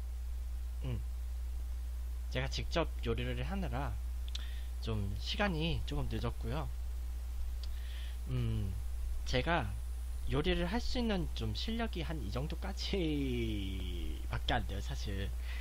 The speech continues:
이거보다 사실 더 고급진 요리를 잘 못해요. 어, 생방송이에요, 독이에요? 네, 생방송이고요. 네, 요리 준비하느라 방송이 조금 늦어졌다는 점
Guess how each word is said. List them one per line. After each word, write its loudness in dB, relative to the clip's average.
이거보다 2
사실 0
더 2
고급진 0
요리를 2
잘 2
못해요. 0
어, 2
생방송이에요, 2
독이에요? 0
네, -2
생방송이고요. 2
네, 4
요리 6
준비하느라 4
방송이 2
조금 2
늦어졌다는 2
점 0